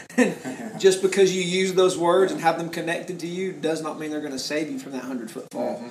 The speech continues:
Speaker 1: If it isn't anchored to a source, it's immovable. You're gonna die.
Speaker 2: Yeah.
Speaker 1: Right? And so, and so coming at the text of Scripture, we have to go back to the text. But I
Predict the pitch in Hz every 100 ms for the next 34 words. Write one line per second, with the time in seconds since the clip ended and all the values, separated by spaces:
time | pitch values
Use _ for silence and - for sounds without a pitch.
0 | - 123 156 165 151 135 - _ - 147
1 | 165 - 165 - 123 - - 151 156 -
2 | - 151 147 120 107 107 101 _ _ _
3 | _ _ - 127 - - - - - _
4 | - 214 - _ - 262 - _ _ _
5 | 131 131 165 151 135 - _ _ _ 147
6 | 147 143 - 165 208 196 151 - - 156
7 | - - - 175 185 - 120 139 175 -
8 | 127 110 113 - 113 104 208 202 - 160
9 | 151